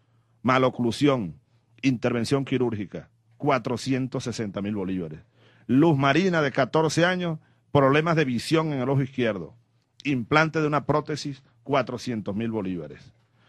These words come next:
Una señora María, de tumoración en las mamas, intervención quirúrgica,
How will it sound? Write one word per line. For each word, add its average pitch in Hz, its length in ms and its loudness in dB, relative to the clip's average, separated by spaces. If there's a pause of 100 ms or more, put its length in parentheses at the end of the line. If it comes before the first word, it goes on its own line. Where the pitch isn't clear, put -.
(120)
Una 143 220 2
señora 147 440 2
María, 147 440 2
de 143 120 -2
tumoración 123 600 -2
en 139 100 -4
las 120 100 -2
mamas, 156 420 0
intervención 131 720 -2
quirúrgica, 147 640 -2